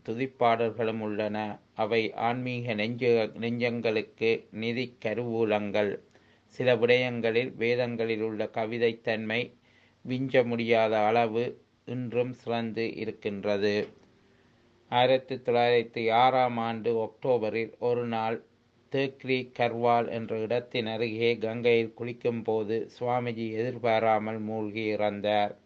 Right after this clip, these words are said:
அவர் இறக்கும் முன் எழுதியவை பின்வருமாறு: "மரணமே, உன்னால் முடிந்தால் இந்த உடம்பை எடுத்துக்கொள். எனக்கு இன்னும் பல உடம்புகள் உண்டு. சூரியனின் தங்க, தங்க கதிர்களில், சந்திரனின் வெள்ளி கிரகணங்களில் என்னால் வாழ முடியும்.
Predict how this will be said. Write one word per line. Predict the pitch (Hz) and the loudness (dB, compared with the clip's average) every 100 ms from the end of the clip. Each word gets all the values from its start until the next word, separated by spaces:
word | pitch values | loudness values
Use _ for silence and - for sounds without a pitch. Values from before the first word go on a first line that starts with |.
| - - _ _ | -20 -20 _ _
அவர் | 117 113 | 0 0
இறக்கும் | 110 120 117 135 123 | 2 0 0 -2 -2
முன் | 123 123 - | -4 -6 -8
எழுதியவை | 120 120 127 123 117 110 120 | -4 -2 0 4 4 4 2
பின்வருமாறு: | 120 113 107 104 104 101 104 101 107 107 104 - _ _ _ _ _ _ - | 0 -4 0 0 0 0 0 0 0 0 -2 -10 _ _ _ _ _ _ -4
"மரணமே, | 127 127 120 117 117 110 - _ | -2 0 0 2 0 0 -6 _
உன்னால் | 123 127 123 120 | -6 0 2 2
முடிந்தால் | 117 123 127 117 120 120 | 0 -2 0 4 4 4
இந்த | 113 113 | 0 0
உடம்பை | 110 110 107 107 107 | 2 0 0 0 -2
எடுத்துக்கொள். | 101 - 107 - - 101 101 - _ _ _ _ - | -2 -6 -8 -6 -2 0 -2 -8 _ _ _ _ -4
எனக்கு | 123 131 - 139 131 131 | 0 0 -2 0 2 0
இன்னும் | 127 131 127 127 - | -4 -2 -2 -4 -2
பல | 123 123 117 | 2 4 4
உடம்புகள் | 117 117 113 113 113 | 2 0 0 0 0
உண்டு. | 110 107 104 110 101 - _ _ | 0 -2 0 0 0 -6 _ _
சூரியனின் | - 139 135 127 131 127 120 | -8 -6 -4 -2 -2 -2 -6
தங்க, | 117 139 120 117 - _ _ _ _ - | -2 -2 0 -2 -4 _ _ _ _ -6
தங்க | 131 127 117 | -4 0 0
கதிர்களில், | - 120 127 123 120 113 120 | 2 2 4 2 2 4 2
சந்திரனின் | - - 120 127 127 127 120 110 | -2 -4 -2 0 0 0 -2 -2
வெள்ளி | 117 123 120 - | -2 -2 -8 -4
கிரகணங்களில் | 117 123 123 120 110 110 110 - - | -2 0 -2 -4 -2 0 0 -2 -6
என்னால் | 117 117 113 110 | -4 0 0 0
வாழ | 104 113 117 | 2 4 4
முடியும். | 107 107 104 107 104 | 2 -4 -2 -2 -4